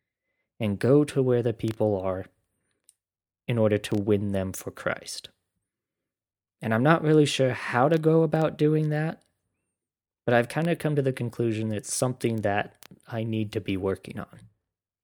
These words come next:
And for me to be able to do that, it's necessary for me to set aside my own preferences to go and meet people where they are. But if we're going to have any kind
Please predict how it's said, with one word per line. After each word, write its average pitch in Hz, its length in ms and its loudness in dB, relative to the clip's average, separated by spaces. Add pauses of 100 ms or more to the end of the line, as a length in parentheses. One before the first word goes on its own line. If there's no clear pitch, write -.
(640)
And 135 140 0
for 131 140 2
me 156 540 0 (380)
to - 80 -10
be 135 160 6
able 120 140 6
to 110 80 2
do 113 280 0
that, 135 340 0 (1000)
it's - 200 -2
necessary 131 600 0
for 110 160 -4
me 120 220 0
to 127 100 4
set 120 260 0
aside 107 420 -2
my 107 300 -6
own 107 420 -2 (180)
preferences - 840 -8 (480)
to 131 100 0
go 120 240 4
and 110 120 0
meet 110 240 -2
people 101 540 -2 (260)
where 107 220 2
they 98 220 -4
are. - 320 -10 (720)
But 123 100 4
if 117 180 4
we're 123 80 2
going 165 420 2
to 165 140 -4
have 127 380 0
any 147 300 2
kind 123 540 -4